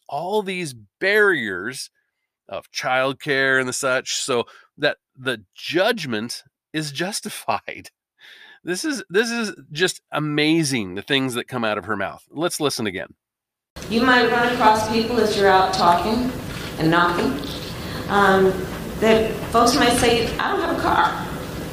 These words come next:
Speaker 2: or, "There's no public transportation or bus that comes by my house." And that's fair,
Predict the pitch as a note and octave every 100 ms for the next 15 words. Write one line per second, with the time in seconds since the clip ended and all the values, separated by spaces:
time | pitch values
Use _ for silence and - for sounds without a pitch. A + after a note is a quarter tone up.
0 | - - - - - - - - A#3+ C#4
1 | D4 C4+ C4+ C4+ B3 B3+ B3+ A#3+ B3 -
2 | C#4+ D#4 C#4 - - - - - - G3+
3 | - A3+ - - - A#3 G#3+ - G3 G3
4 | G3+ A3 A#3 - - - - - - -
5 | - - - - - C#4+ - - - G4+
6 | - - -